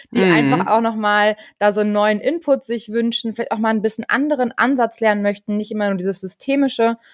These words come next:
Speaker 1: sondern nochmal mit so ein bisschen toolbasierteres Arbeiten, weil
Speaker 2: Ja.
Speaker 1: Live-Design sich schon stark unterscheidet auf jeden Fall
Speaker 2: Ja,
Speaker 1: von der
Speaker 2: ja.
Speaker 1: Art und Weise. Ähm, Einzelpersonen kommen auch oft zu uns, die selber merken, hm, ich w-, möchte bei mir selber was verändern.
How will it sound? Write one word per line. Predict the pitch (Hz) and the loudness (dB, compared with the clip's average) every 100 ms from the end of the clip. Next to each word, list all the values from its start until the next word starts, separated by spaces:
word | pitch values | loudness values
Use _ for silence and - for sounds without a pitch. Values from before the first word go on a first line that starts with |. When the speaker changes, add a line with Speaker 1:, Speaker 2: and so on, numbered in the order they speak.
| _ | _
Speaker 1:
sondern | - 208 202 | 0 2 2
nochmal | 196 208 | 0 0
mit | - | -2
so | 190 | -2
ein | |
bisschen | 202 196 170 | -2 -4 -8
toolbasierteres | - 311 247 233 220 220 220 202 - | -2 -2 0 -2 -2 -4 -8 -10 -6
Arbeiten, | 190 190 185 180 175 175 175 | -6 -4 -6 -6 -12 -14 -6
weil | 196 185 | -2 2
Speaker 2:
Ja. | 185 | 0
Speaker 1:
Live-Design | 147 214 185 | 0 -8 -12
sich | 180 | -12
schon | 214 208 208 _ _ | -12 -14 -14 _ _
stark | - 208 214 | -10 -6 -6
unterscheidet | 208 190 180 277 285 269 | -6 -16 -4 -4 -2 -4
auf | 262 | -4
jeden | 277 247 | -4 -4
Fall | 233 214 254 - - | -2 -2 -2 -6 -4
Speaker 2:
Ja, | 180 165 - | 0 0 0
Speaker 1:
von | 277 254 | 2 2
der | |
Speaker 2:
ja. | 240 | 4
Speaker 1:
Art | 254 | 2
und | 269 240 | 0 -2
Weise. | 233 254 247 285 294 _ _ _ _ _ _ _ | 0 0 0 -4 -6 _ _ _ _ _ _ _
Ähm, | 202 220 208 208 202 202 _ - | -6 -4 -4 -6 -8 -14 _ -6
Einzelpersonen | 233 277 262 247 226 226 | -4 -6 -8 -8 -6 -8
kommen | - 220 | -8 -8
auch | - - | -8 -10
oft | 196 - | -14 -14
zu | - | -14
uns, | 185 190 | -12 -12
die | - | -12
selber | 160 170 220 240 | -6 -4 -2 -2
merken, | 240 247 262 262 | 0 -2 -2 -6
hm, | 220 233 247 277 _ _ _ _ | -4 -2 -2 -4 _ _ _ _
ich | - 175 - | -6 -6 -10
w-, | 170 170 _ _ | -20 -20 _ _
möchte | 214 214 202 | 0 0 -2
bei | 170 | -4
mir | 170 | -4
selber | 156 165 | -2 -2
was | 247 277 | -2 -4
verändern. | - 247 294 330 | -6 -6 -4 -4